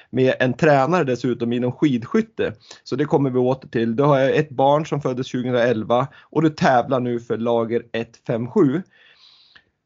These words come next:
Eh, men om vi går in på dig då som person här, hur, kan du berätta lite, du var inne lite grann på din uppväxt där i Bälinge. Hur, hur, hur såg den ut?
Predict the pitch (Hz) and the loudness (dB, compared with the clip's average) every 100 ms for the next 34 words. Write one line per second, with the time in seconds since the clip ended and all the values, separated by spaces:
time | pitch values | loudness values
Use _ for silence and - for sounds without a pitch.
0 | _ 135 160 165 170 - _ _ _ _ | _ 2 6 6 4 -4 _ _ _ _
1 | _ _ _ _ - 180 208 214 220 240 | _ _ _ _ -4 -4 -2 -4 -4 -2
2 | 269 240 190 180 180 160 165 175 156 175 | -2 -2 -2 -2 0 0 -4 -6 -4 -4
3 | 233 170 143 131 127 87 131 165 196 175 | -2 -2 0 0 0 -2 -2 2 2 2
4 | 196 190 180 233 226 - 156 147 160 185 | 2 2 2 2 0 -2 -4 -2 -2 0
5 | 190 208 175 156 147 147 147 147 135 127 | 0 -2 -2 -2 0 0 0 -2 -2 0
6 | 143 135 127 107 - 156 156 _ - 175 | -2 -2 -4 -8 0 0 0 _ -2 0
7 | 151 - 127 123 117 127 123 123 120 120 | 0 -4 0 2 2 0 0 2 0 0
8 | 117 131 120 127 127 120 120 147 151 160 | 0 2 2 0 -2 0 0 0 2 2
9 | 156 156 180 165 180 151 127 95 - | 4 2 2 2 0 0 -2 -6 -8